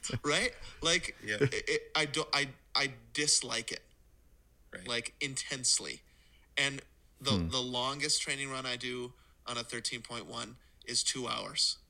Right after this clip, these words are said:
Speaker 1: And that's
Speaker 2: Right.
Speaker 1: great. And that's, I can do that in the morning, an hour before they wake up, you know? So
Speaker 2: Yeah.
Speaker 1: I, I, I just am, that, that, and I don't know what to, to do with that,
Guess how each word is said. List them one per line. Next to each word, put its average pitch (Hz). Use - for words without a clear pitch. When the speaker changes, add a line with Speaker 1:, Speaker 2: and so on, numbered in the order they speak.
Speaker 1:
And 127
that's 131
Speaker 2:
Right. 98
Speaker 1:
great. 131
And 127
that's, 127
I 135
can 131
do 131
that 123
in 127
the 120
morning, 131
an 131
hour 135
before 131
they 110
wake 98
up, -
you 131
know? 135
So -
Speaker 2:
Yeah. -
Speaker 1:
I, 160
I, 165
I -
just 147
am, 131
that, 143
that, 143
and 135
I 139
don't 143
know 143
what 131
to, -
to -
do 117
with 123
that, 127